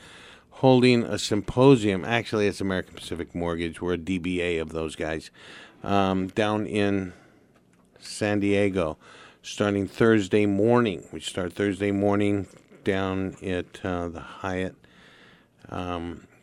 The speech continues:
and what it does is we're rolling out all new programs. Uh, we're rolling out new procedures, state of the company, state of the industry.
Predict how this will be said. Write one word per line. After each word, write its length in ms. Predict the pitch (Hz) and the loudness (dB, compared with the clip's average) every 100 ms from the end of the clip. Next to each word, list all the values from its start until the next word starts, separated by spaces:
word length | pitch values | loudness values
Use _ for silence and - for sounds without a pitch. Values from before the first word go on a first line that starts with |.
| _ _ - | _ _ 0
and 120 | 120 | 4
what 100 | 123 | 4
it 100 | 120 | 4
does 280 | 139 147 135 | 4 4 4
is 120 | 120 | 0
we're 140 | 127 | 4
rolling 400 | 123 135 143 139 | 10 10 12 8
out 220 | 123 127 113 | 6 2 2
all 280 | 117 120 | 4 4
new 260 | 123 123 123 | 6 6 4
programs. 1080 | - - 123 127 113 120 120 120 120 110 90 | 0 4 8 8 8 4 4 2 0 -4 -8
Uh, 500 | - 87 104 104 104 | -10 -4 -2 0 2
we're 140 | 101 104 | 2 2
rolling 420 | 107 110 113 113 | 4 4 4 2
out 300 | 104 104 104 | 2 2 2
new 180 | 107 110 | 2 0
procedures, 960 | - 98 - 143 139 120 123 120 113 | 0 -6 0 4 4 4 4 4 2
state 300 | - - 117 | -2 0 0
of 80 | 110 | 0
the 80 | 95 | -4
company, 580 | - 123 110 120 120 110 | -2 -2 0 0 0 0
state 400 | - - 107 98 | -2 -2 -2 -2
of 160 | 98 | -4
the 180 | 90 92 | -6 -6
industry. 800 | 120 131 131 - - 123 127 120 | -2 2 2 0 -2 2 2 2